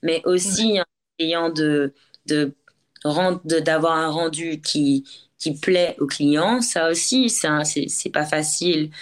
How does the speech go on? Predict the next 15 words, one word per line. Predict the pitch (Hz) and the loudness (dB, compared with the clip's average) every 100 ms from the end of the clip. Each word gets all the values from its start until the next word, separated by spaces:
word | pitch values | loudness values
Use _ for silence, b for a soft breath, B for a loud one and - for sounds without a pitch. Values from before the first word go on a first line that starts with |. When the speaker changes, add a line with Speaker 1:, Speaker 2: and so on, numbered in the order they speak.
| B B B B - | B B B B -2
Speaker 1:
Euh, | 151 147 143 139 | 0 2 2 2
donc, | 143 139 139 139 | 2 2 2 2
des | 151 | 0
fois, | 151 180 190 | 2 2 2
on | 180 | 0
se, | 165 151 143 143 139 | 0 0 2 2 0
c'est, | - 143 143 | 0 0 0
c'est | - - - - 143 | -2 -6 -6 -4 -2
des | 139 | -2
discussions | 139 139 - 156 - 185 190 | -2 -2 -2 -2 0 0 0
qui | - 151 | -2 -4
prennent | - 151 | -2 0
beaucoup | 147 139 - | 0 -2 -8
de | |
temps. | - 104 104 | -4 -2 -2